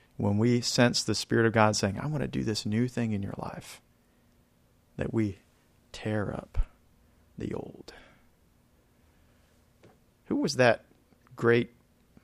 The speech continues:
general or military leader who, who burned the bridges? Yeah, was it, was it, oh, he burned his ships, that's it. Yeah, it was, it was, was it Cortez, you know, the Spanish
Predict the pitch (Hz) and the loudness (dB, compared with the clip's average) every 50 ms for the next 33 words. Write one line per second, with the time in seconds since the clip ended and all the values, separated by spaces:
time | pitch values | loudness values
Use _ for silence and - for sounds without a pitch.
0 | _ _ - - - - - - - - - - _ _ _ _ _ _ - 120 | _ _ -20 -20 -18 -18 -18 -20 -20 -20 -20 -20 _ _ _ _ _ _ -14 -6
1 | 113 110 110 113 113 110 110 104 101 98 98 - - 117 110 113 110 107 - - | -4 -2 0 2 2 2 2 2 2 2 0 0 -2 0 2 2 2 0 0 0
2 | 113 107 101 104 104 104 104 98 101 98 101 101 - - - _ - 104 98 101 | 0 0 2 2 4 4 4 4 2 0 -2 -2 -4 -8 -16 _ -8 -8 -6 0
3 | 107 107 107 107 107 104 101 92 - 101 104 104 101 107 101 104 101 - - - | 2 2 2 4 2 0 -2 -2 -2 0 0 0 0 0 -2 -2 -4 -6 -8 -10
4 | _ _ _ _ _ _ _ _ _ _ - _ _ _ _ 156 _ _ 151 160 | _ _ _ _ _ _ _ _ _ _ -20 _ _ _ _ -20 _ _ -20 -20
5 | - _ - - _ _ _ _ _ _ - 139 131 127 131 117 101 - - - | -20 _ -20 -20 _ _ _ _ _ _ -6 -2 2 4 4 4 4 2 2 0
6 | 113 104 113 - - - _ - 123 110 - - _ - 156 160 - 160 151 117 | 0 2 0 0 0 -4 _ -8 -6 -6 -6 -6 _ 0 0 2 2 0 -2 0
7 | - 165 175 156 131 113 - - - - - - - - - - - 139 131 - | 2 2 4 4 4 4 4 4 4 2 2 0 -2 -6 -4 -2 0 0 0 2
8 | - 113 113 - - _ _ _ _ _ _ _ _ _ _ _ _ _ - - | 2 0 0 0 -2 _ _ _ _ _ _ _ _ _ _ _ _ _ -8 -2
9 | 147 127 107 98 98 101 - - _ - 123 113 104 - - - - 117 107 104 | 0 2 2 2 0 -4 -10 -18 _ -14 -12 -10 -10 -10 -10 -6 -4 -2 -2 -2
10 | 101 - - _ - - 113 98 107 - - - - 143 147 - - 131 120 123 | -2 -4 -8 _ -10 -8 -6 -6 -6 -8 -6 0 4 4 4 4 6 6 8 8
11 | 127 131 127 120 117 120 110 110 107 104 104 - - - - 113 110 113 110 - | 8 6 6 4 2 2 2 2 4 4 2 0 0 -4 0 0 2 2 2 0
12 | - | -4